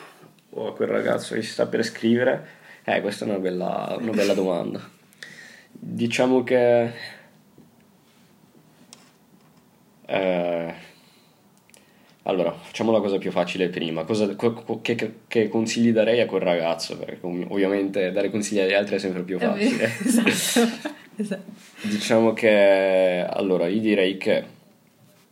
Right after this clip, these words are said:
Speaker 1: uno, di, di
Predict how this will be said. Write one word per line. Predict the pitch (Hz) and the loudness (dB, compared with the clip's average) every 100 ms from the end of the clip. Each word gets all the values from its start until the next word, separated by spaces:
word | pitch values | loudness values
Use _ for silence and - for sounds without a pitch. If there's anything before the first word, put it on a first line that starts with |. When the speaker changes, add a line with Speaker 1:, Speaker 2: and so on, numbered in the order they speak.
| _ - | _ 2
Speaker 1:
uno, | 135 151 - - - _ _ - - | 4 4 2 -4 -18 _ _ -20 -8
di, | 113 110 104 98 98 95 95 95 92 - - - - - - - _ _ _ _ _ _ _ _ - | -2 0 2 2 0 -2 -2 -4 -8 -10 -18 -20 -20 -20 -20 -20 _ _ _ _ _ _ _ _ -20
di | 78 90 101 98 92 | -18 -8 -4 -4 -4